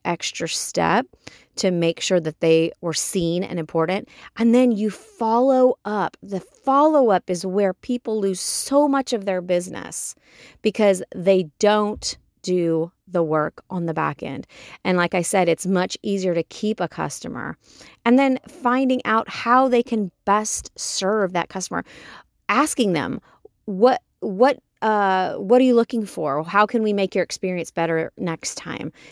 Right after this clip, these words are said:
You know, everyone's so afraid that if they throw out those questions that they're gonna get some negative feedback and it's gonna feel like failure. But really, that is what keeps us on the edge, and it keeps us better. I said this quote to someone last week that was really struggling, and I said, "Listen,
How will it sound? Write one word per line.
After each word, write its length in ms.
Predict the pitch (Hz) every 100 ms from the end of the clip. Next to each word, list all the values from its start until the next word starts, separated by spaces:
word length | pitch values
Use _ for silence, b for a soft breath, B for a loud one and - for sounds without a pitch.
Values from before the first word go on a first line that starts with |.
| B
You 80 | 196
know, 140 | 190
everyone's 360 | - 190 208 202
so 140 | 220
afraid 760 | 196 - - - 190 196 196 165
that 100 | 170
if 140 | 165
they 180 | 180 170 _ _ _ -
throw 260 | 190 196
out 240 | 196 175 -
those 240 | 170 156
questions 800 | - - 277 262 - 190 180 170
that 200 | 180 -
they're 140 | 180
gonna 240 | 175 180 170
get 220 | 170 -
some 180 | 185 170
negative 340 | 175 165 160
feedback 460 | - 175 160 156 -
and 100 | 156
it's 120 | -
gonna 180 | 165 147
feel 160 | 165
like 160 | 151 -
failure. 400 | 185 185 180 156 B B B B
But 120 | - 240
really, 440 | 196 240 285 247
that 480 | 175 175 202 208 220
is 180 | 208 190
what 380 | 185 180 175 -
keeps 420 | - 196 190 -
us 220 | 170 - -
on 160 | 190
the 160 | 185 - -
edge, 520 | 170 180 214 - - B B B
and 100 | 190
it 140 | 185 -
keeps 380 | - 190 - 175
us 180 | 156
better. 360 | - 151 - - - B B
I 60 | -
said 200 | 180 175
this 140 | 175
quote 200 | - 170 -
to 80 | 170
someone 420 | 175 170 165 160
last 260 | 165 160 -
week 180 | 165
that 100 | 160
was 140 | 160 160
really 200 | 160 156
struggling, 580 | - 160 156 156 156 160
and 80 |
I 100 | 160
said, 260 | 156 180 165
"Listen, 360 | 170 - 156